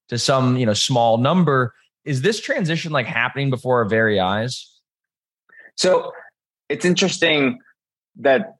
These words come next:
Speaker 2: in the last year, just when may-, maybe even, I don't know, uh,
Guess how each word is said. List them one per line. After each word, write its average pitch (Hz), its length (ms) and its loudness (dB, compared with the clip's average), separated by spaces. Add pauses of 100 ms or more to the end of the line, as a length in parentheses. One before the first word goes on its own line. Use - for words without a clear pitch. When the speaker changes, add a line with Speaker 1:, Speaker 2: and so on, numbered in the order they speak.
(560)
Speaker 2:
in 139 140 -2
the 123 80 2
last 127 480 0
year, 120 560 -2 (260)
just 156 420 -4
when 131 640 0 (420)
may-, 123 220 -10
maybe 165 240 -2
even, 151 340 0
I 135 120 0
don't 139 100 0
know, 110 340 0
uh, 73 100 -12